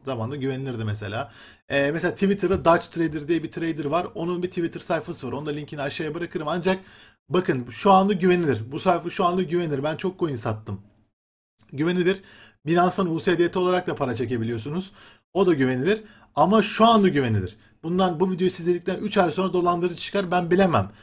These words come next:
Ben bu adamlarla hiç sponsorluğum falan da yok. Hiçbir bağlantım da yok. Hiçbir şeyim yok arkadaşlar. Ben sadece sattığım için söylüyorum ve bundan paramı aldığım için söylüyorum iki senedir.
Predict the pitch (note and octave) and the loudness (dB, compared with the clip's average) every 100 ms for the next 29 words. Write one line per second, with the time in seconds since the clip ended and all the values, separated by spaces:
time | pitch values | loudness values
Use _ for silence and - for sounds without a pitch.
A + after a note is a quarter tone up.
0 | - _ _ D#3 F3 F#3 F#3 F3+ F#3 F#3 | -20 _ _ 4 6 2 2 2 2 2
1 | F3+ G3 - - - F3+ F3+ F#3 F#3 E3+ | 2 0 -4 -14 -6 -6 0 0 0 0
2 | E3+ G3+ F#3+ F#3+ G#3+ - - - _ G3+ | -2 2 4 4 2 -4 -20 -20 _ -6
3 | G3 E3 F3 F3+ F3+ G3+ G3 G3 G3 - | -4 2 4 4 2 2 0 0 -6 -4
4 | G#3 G3 F#3+ C3 A2+ G#2+ F#2+ A#2 D3+ F#3+ | 0 0 2 0 0 -2 -4 -6 -4 -2
5 | F#3 G#3 G#3 F#3+ D#3+ A3 A3 - - _ | 0 0 2 2 2 -2 -4 -20 -20 _
6 | - G#3 G3+ A3 G3+ F3+ C#3+ A2 A2+ G#2+ | 2 2 4 2 2 2 -2 0 2 2
7 | C3+ G3+ F3+ G3+ G#3 D#3+ F3 E3+ G3+ G3 | 0 -2 2 2 2 -2 -4 -2 -2 -2
8 | F3 F#3 G3+ F#3+ G3 F3 C#3 G#2+ G#2+ G#2+ | -2 2 2 4 2 0 -6 -2 0 0
9 | G#2+ A2 A2+ G2 F#2+ | -2 -4 -8 -8 -10